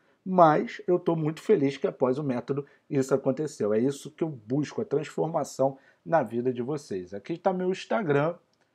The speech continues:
meu Facebook. Segue lá, troca o like, sigo de volta. O do Marcão, Instagram, Facebook.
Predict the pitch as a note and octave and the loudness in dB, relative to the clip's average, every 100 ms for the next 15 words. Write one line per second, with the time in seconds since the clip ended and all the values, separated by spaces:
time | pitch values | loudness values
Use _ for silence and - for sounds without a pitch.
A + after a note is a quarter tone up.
0 | _ _ _ _ _ _ _ _ _ _ | _ _ _ _ _ _ _ _ _ _
1 | C3 D3+ F3 F3 E3 F3 C3 C3+ D3 - | 0 0 2 -2 -4 -6 0 0 -2 -12
2 | - _ _ _ - - B2+ C#3 D3 A#2 | -14 _ _ _ -20 -4 2 2 2 2
3 | C3 B2 B2 B2 A#2+ A#2 C3 - A#2+ A2+ | 2 2 -2 0 2 2 0 -6 -8 -6
4 | G#2 G#2+ A2+ A#2+ - C#3 D3 F3 G3 - | -2 -2 -2 -10 -10 -6 -2 0 0 0
5 | C#3 D3+ F3 _ - - - C3+ A#2+ C3 | 0 0 -4 _ -20 -8 -2 0 2 -2
6 | C3 B2 A#2+ C#3+ C#3+ D#3 | -2 -6 -6 -4 -4 -4